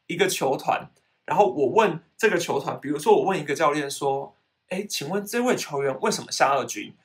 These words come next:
他告诉我说：“哦，他是因为受伤才下二军的。”殊不知，我后来去问了总教练之后，总教练说：“哎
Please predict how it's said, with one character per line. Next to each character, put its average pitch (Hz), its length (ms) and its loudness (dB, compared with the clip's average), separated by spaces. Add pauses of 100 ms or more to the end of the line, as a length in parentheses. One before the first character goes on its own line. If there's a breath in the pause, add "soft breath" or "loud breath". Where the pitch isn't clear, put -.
(180)
他 208 120 0
告 208 180 4
诉 190 220 -2
我 - 80 -8
说 - 320 -4
：“哦， 240 180 8
他 214 140 0
是 214 140 -4
因 202 160 -2
为 190 260 2
受 175 280 2
伤 143 400 -2
才 - 160 -10
下 127 200 2
二 107 120 -4
军 - 280 -14
的。” - 180 -12 (480)
殊 277 220 -2
不 302 140 2
知， 262 420 -4
我 156 120 -4
后 233 140 4
来 175 160 6
去 226 180 -6
问 214 180 0
了 175 100 0
总 160 180 -4
教 185 160 0
练 180 160 -4
之 170 100 -6
后， 180 140 2
总 - 160 -8
教 165 120 -2
练 160 120 -2
说 156 340 -4
：“哎 165 220 0